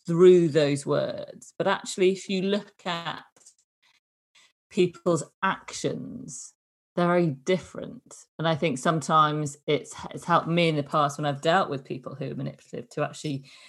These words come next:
almost ignore what they say and go, "What are they doing? What's their behaviour saying?" Because actually that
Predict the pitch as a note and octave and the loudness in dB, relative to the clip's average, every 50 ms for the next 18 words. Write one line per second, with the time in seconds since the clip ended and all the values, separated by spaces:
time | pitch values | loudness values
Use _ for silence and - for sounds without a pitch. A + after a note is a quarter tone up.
0 | - - - _ _ - E3+ D#3+ D#3+ E3 D#3+ D#3 D3 - - - - F3 E3 C3+ | -20 -20 -20 _ _ -2 0 2 4 4 2 2 -2 -6 -12 -8 -4 -4 -4 -4
1 | - D3+ E3 F#3 F#3+ F#3 D3+ - - - - D#3+ D3+ C#3+ C#3 - - - F#3 F3+ | -2 0 4 4 6 4 4 2 -2 -2 2 2 2 2 2 -2 -2 2 4 4
2 | D3 C#3+ C3 B2 - D#3 D3+ D#3 D#3 D3 C#3+ C#3+ C#3 C3 C3+ D3+ D#3 D#3+ D#3 D#3+ | 4 4 4 2 0 -2 0 2 4 4 4 4 2 -2 0 0 2 2 2 0
3 | C#3+ C#3+ D3+ C#3+ C#3 C3+ B2 A#2+ - - _ - E3 E3+ E3 D3+ C#3 C#3 - C#3 | 2 4 4 4 4 2 0 -4 -6 -12 _ 0 2 4 6 6 4 4 2 0
4 | D3 - - - F3+ E3 D#3+ - D#3 C#3 C3 D#3+ D#3 E3 E3 D#3+ C#3 C3 C3+ C3 | -2 -2 0 2 2 2 2 2 -2 0 2 2 4 4 4 2 2 0 -4 -4
5 | - - C#3 C3 B2 C#3 - - C#3+ C#3 - - - - - - _ _ _ - | -6 -6 -6 -6 -6 -6 -6 -6 -8 -8 -10 -16 -20 -20 -20 -20 _ _ _ -10
6 | F#3 - E3 D3 C#3+ D3 C3+ - - - D3 C#3 B2+ B2 - _ _ _ - E3+ | -6 -4 -2 -2 0 0 -2 -2 -4 -2 -2 -2 -2 -4 -8 _ _ _ 2 4
7 | D#3+ C#3+ - | 4 4 0